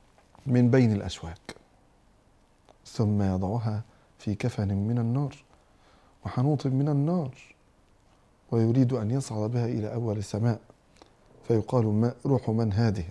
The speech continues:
الخبيثة؟" فيقو-، فيقال: "روح فلان ابن فلان"، بأخبث أسمائه، فلا تفتح لهم أبواب السماء، ومن يشرك بالله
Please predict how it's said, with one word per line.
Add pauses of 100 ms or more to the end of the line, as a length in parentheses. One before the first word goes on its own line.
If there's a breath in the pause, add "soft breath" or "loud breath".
الخبيثة؟" (640 soft breath)
فيقو-،
فيقال:
"روح
فلان
ابن
فلان"، (1080)
بأخبث
أسمائه، (2250 soft breath)
فلا
تفتح
لهم
أبواب
السماء، (1600)
ومن
يشرك
بالله